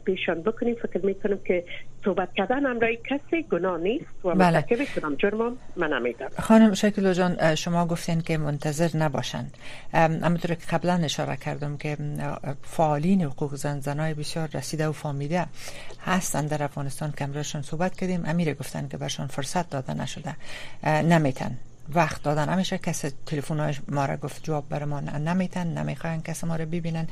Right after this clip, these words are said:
Speaker 2: که ما بشینیم. شما خودتان که میگین، اه، حاضر هستین، اول خودتان تلاش کردین، کوشش کردین که تماس بگیرین که تزونا و بگوین که من می‌خوایم امروزتان صحبت کنم؟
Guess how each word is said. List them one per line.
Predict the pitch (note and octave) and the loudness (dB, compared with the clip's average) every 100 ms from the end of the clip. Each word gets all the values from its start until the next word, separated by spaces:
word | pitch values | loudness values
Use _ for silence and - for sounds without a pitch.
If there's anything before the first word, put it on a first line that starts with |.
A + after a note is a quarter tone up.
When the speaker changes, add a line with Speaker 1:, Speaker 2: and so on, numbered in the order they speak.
| - - - | -4 -6 -4
Speaker 2:
که | - | 2
ما | D#3+ | 2
بشینیم. | C#3+ - D3 D3 B2+ - - - | 2 -2 -2 -2 -4 -8 -8 -4
شما | - F#3+ F#3+ | 2 4 4
خودتان | - G#3+ G3+ E3 D3 | 4 4 4 2 -2
که | - | -2
میگین، | D3 D3 D3+ C#3+ - | -2 -2 -2 -2 -2
اه، | D3 C#3+ D3 D3+ E3+ - | -4 -4 -4 -6 -10 -2
حاضر | D3 C3+ E3 | 0 4 4
هستین، | C#3 - D#3+ C#3+ - - - - - - | 2 0 0 0 -2 -8 -8 -10 -12 -2
اول | - E3+ F#3+ D#3+ C3 - - | 4 6 6 4 0 -8 -10
خودتان | - - G3 G3+ G3 F#3 E3+ - - | -2 2 4 4 2 2 0 -4 -4
تلاش | - D#3+ F3 - | 2 6 6 4
کردین، | - D3+ F3 | 0 2 2
کوشش | F#3 - D3+ E3+ - | 0 -2 -2 -2 -2
کردین | C#3+ C#3 F3 | -2 0 0
که | F#3+ F#3+ F#3 F3 E3+ - - - G3 | 0 0 2 0 -4 -8 -10 -10 -4
تماس | - C3+ D3+ | -2 0 0
بگیرین | - G3+ G3 F#3+ | 0 2 2 2
که | G3 | 0
تزونا | - F#3 F3+ F3+ | -4 -2 -2 0
و | |
بگوین | D#3+ E3 E3 E3 | 2 2 2 0
که | D#3+ | -2
من | D3+ C#3+ | -2 0
می‌خوایم | D3+ F3 D#3+ | -2 0 0
امروزتان | D#3 D#3 D3+ E3+ | 2 0 -2 -4
صحبت | - E3+ F3 | -4 -4 -4
کنم؟ | - F#3+ | -4 -4